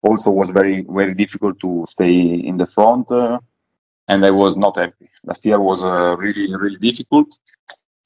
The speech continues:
but, uh, this year is, is completely different, uh, especially because I feel good on the bike and with the team, and, uh, I feel very, very,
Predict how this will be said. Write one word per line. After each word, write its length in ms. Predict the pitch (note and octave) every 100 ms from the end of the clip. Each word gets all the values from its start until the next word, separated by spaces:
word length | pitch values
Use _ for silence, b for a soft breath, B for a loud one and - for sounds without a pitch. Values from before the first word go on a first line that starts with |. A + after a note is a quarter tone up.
| - -
but, 400 | F2 E2+ - -
uh, 380 | E2+ E2 D#2 D#2+
this 180 | F2+
year 260 | F2 G#2 G2
is, 200 | E2+ E2
is 160 | - F2+
completely 420 | F2 E2+ F2 E2+
different, 380 | D#2+ E2 D#2 - - -
uh, 380 | F2 E2+ E2 E2
especially 500 | - G#2 G#2 G#2+ F#2
because 280 | - F2
I 80 | E2+
feel 280 | F2 G2+ F#2+
good 280 | G2 F#2+ D#2+ _ -
on 120 | F2+
the 80 | E2+
bike 240 | G2+ A2+
and 120 | F2+
with 120 | F#2+
the 60 | F2+
team, 300 | A2 B2 C#3 C3+ -
and, 240 | F2 E2+
uh, 220 | F2 E2+
I 140 | - F2
feel 480 | - F#2 F2+ F2 F2 E2+
very, 300 | G#2 G2+ F#2+
very, 480 | G2 G2 F#2+ F2+